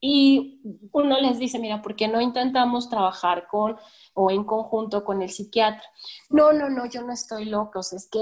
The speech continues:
a mí me da miedo tomar medicamento psiquiátrico porque eso es malísimo,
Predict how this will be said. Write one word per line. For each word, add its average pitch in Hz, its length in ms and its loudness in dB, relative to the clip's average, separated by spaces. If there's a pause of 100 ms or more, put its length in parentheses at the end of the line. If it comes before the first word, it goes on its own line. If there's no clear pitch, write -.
(120)
a 208 60 0
mí 220 160 -4
me 233 160 -4
da 233 180 -2
miedo 240 480 -2
tomar 208 360 -6
medicamento 202 640 -4
psiquiátrico 220 720 -4
porque 208 300 -4
eso 214 180 -2
es 226 100 -12
malísimo, 226 840 -2